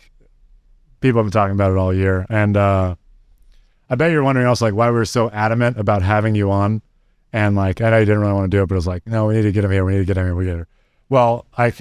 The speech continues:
I really can't believe the, like, the powers that be allowed, like, this to be the time and place for it. Um, but it's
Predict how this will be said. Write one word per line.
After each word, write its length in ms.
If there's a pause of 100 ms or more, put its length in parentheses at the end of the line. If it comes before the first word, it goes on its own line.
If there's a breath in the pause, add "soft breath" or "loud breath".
(120)
I 100
really 240
can't 300
believe 320
the, 140 (260)
like, 180
the 80
powers 320
that 160
be 200
allowed, 500
like, 400 (420)
this 240
to 100
be 160
the 120
time 260
and 100
place 260
for 260
it. 60 (600)
Um, 540
but 380 (420)
it's 500